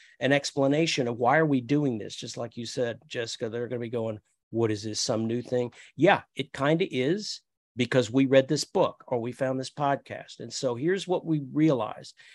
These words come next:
And I would put it like this. We realize that very often when we're trying to help you, especially about things that we're worried about for you,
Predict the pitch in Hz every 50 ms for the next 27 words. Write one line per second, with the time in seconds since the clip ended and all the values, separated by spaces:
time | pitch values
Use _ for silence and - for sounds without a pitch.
0 | - _ 131 135 165 214 233 254 185 - - 196 175 165 - 139 131 123 - 123
1 | 131 127 110 98 - - - _ _ _ _ _ - - - _ _ _ _ _
2 | _ _ _ _ - 139 147 151 156 214 247 240 214 180 156 147 123 117 135 139
3 | 131 - - - 147 131 117 156 175 196 196 190 185 - - 147 156 147 - -
4 | 143 123 123 120 131 127 123 120 151 185 190 - - 220 220 220 202 175 123 117
5 | - - - 160 151 151 - - - - - 165 - _ _ _ _ _ _ _
6 | _ _ _ _ 143 139 - - - 190 202 190 - 214 214 196 180 156 147 135
7 | - - - 156 147 139 123 - 147 - - 143 139 127 123 120 131 139 143 143
8 | 143 139 127 120 107 117 117 135 - - 127 117 110 107 107 104 107 117